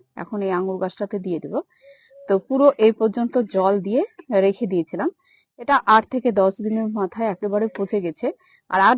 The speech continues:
থেকে দশ দিন পর পরই আপনাকে এই লিকুইডটা কিন্তু গাছে, আহ, দিতেই হবে। এই দেখুন এই লিকুইডটা আমি পুরোটা এভাবে মিশিয়ে নিচ্ছি। এটা, এম, এক মগ নিয়ে নিব এক বালতি জলে, মানে মোটামুটি আপনার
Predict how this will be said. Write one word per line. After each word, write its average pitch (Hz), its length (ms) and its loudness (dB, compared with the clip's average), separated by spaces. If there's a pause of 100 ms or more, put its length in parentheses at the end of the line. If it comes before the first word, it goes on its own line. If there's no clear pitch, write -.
থেকে 302 200 0
দশ 226 240 4
দিন 240 240 -2
পর 196 260 0
পরই 233 280 0
আপনাকে 208 360 -4
এই 214 140 -2
লিকুইডটা 208 520 -4
কিন্তু 226 300 -2
গাছে, 220 340 -4
আহ, - 580 -8
দিতেই 196 420 2
হবে। 151 280 -6 (300)
এই 170 120 -6
দেখুন 214 240 -8
এই 220 80 -2
লিকুইডটা 214 420 0
আমি 233 140 2 (100)
পুরোটা 226 380 4 (380)
এভাবে 226 260 6
মিশিয়ে 226 360 2
নিচ্ছি। 220 360 -2 (200)
এটা, 214 340 4 (640)
এম, 196 220 -2 (320)
এক 214 220 2
মগ 247 180 8
নিয়ে 254 240 4
নিব 247 160 4 (380)
এক 208 180 4
বালতি 180 320 4
জলে, 135 300 -8 (500)
মানে 254 200 0
মোটামুটি 294 600 4
আপনার 240 420 2